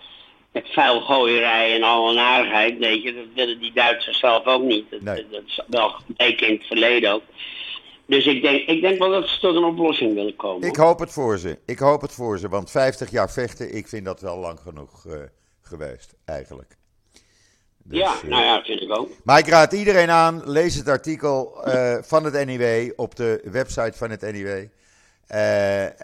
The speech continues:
Speaker 2: en dan, eh, dan ken je, ja, dan leer je de,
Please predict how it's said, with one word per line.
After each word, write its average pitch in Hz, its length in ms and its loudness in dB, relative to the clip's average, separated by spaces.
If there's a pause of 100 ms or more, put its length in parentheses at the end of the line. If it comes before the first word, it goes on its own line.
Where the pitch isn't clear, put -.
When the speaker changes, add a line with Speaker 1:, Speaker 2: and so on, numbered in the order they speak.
Speaker 2:
en 104 80 -6
dan, 98 380 -4
eh, 95 360 -6
dan 92 380 -8
ken 107 240 -8
je, 101 140 -8 (300)
ja, 110 240 -2
dan 98 140 -4
leer 135 220 -2
je 123 180 -4
de, 110 640 -2